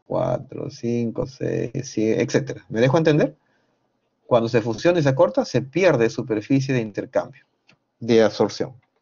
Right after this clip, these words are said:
de absorción. Todavía, además de que está mal, el páncreas de estos pacientitos comienza a fibrosarse. <clears throat> Esta es la histología del páncreas. Acá está el conducto pan-, conductos pancreáticos que drenan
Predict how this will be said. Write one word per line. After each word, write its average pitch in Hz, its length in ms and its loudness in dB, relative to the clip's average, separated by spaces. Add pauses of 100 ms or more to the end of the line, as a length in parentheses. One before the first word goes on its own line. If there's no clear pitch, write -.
(400)
de 87 100 -12
absorción. - 420 -16 (2750)
Todavía, 147 640 2
además 123 460 -4
de 160 120 0
que 127 80 -8
está 175 200 -8
mal, 127 400 -4 (180)
el 110 200 -10
páncreas 139 420 -2
de 135 60 2
estos 151 240 -2
pacientitos 117 640 -10
comienza 110 380 -6
a 131 40 -4
fibrosarse. 107 840 -4 (260)
<clears throat> - 440 0 (280)
Esta 131 200 -2
es - 80 -8
la 156 80 4
histología 127 500 2
del 117 120 0
páncreas. 165 420 -4
Acá 98 160 -2
está - 280 -2
el - 100 -6
conducto 104 540 -8
pan-, 139 260 -2
conductos 131 560 -2
pancreáticos 139 580 4
que 120 140 4
drenan 117 360 4